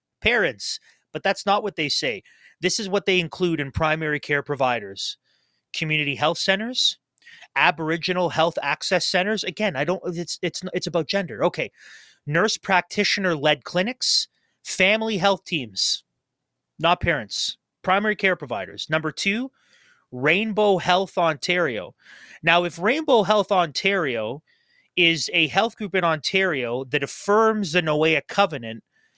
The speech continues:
and understands that God gave the rainbow to promise that he wouldn't flood the earth again because of the great sin of people, including sexual sin, then I support Rainbow Health Onta-, uh, Health Ontario.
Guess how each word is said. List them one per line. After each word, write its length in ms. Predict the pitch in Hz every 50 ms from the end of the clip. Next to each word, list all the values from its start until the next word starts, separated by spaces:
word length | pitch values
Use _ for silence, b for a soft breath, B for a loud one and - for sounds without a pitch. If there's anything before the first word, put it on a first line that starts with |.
| _ - -
and 160 | 165 160 156
understands 680 | 156 165 165 156 160 147 - - 175 170 165 165 135
that 180 | - 156 131 123
God 340 | 151 151 160 185 202 190 -
gave 220 | 190 180 175 160
the 100 | 139 156
rainbow 560 | 139 135 156 165 175 180 175 147 143 127 127 127
to 140 | - - 139
promise 520 | - - 165 165 170 175 170 165 - -
that 80 | 160 143
he 40 |
wouldn't 300 | 143 139 165 170 160 -
flood 280 | - - 165 160 160 147
the 140 | 165 156 151
earth 220 | 156 175 170 -
again 480 | 170 131 117 120 113 110 113 120 135 - _ _ _ _ _ _ _ _ _ _ _ 123
because 600 | - 170 151 - - - - 208 226 240 220 - - -
of 280 | 196 185 185 160 165 143
the 120 | 170 151
great 400 | 127 - 143 143 170 185 185 -
sin 400 | - - - - - 190 190 185 -
of 240 | 165 156 - -
people, 440 | - - 202 196 190 - 156 143 143
including 520 | - 151 156 151 - - 196 190 165 156 147
sexual 440 | - 202 196 - - - 139 120 120
sin, 380 | - - 131 123 123 135 151 - _ _ _ _ _ _
then 160 | 139 170 170
I 120 | 180 214
support 400 | 208 - - - - 196 190 185
Rainbow 300 | 165 170 170 165 160 160
Health 160 | 143 160 156 -
Onta-, 280 | 151 143 - - 147 - -
uh, 260 | 165 156 135 143 -
Health 200 | 123 143 147 -
Ontario. 440 | 151 139 - - 143 135 120 107 101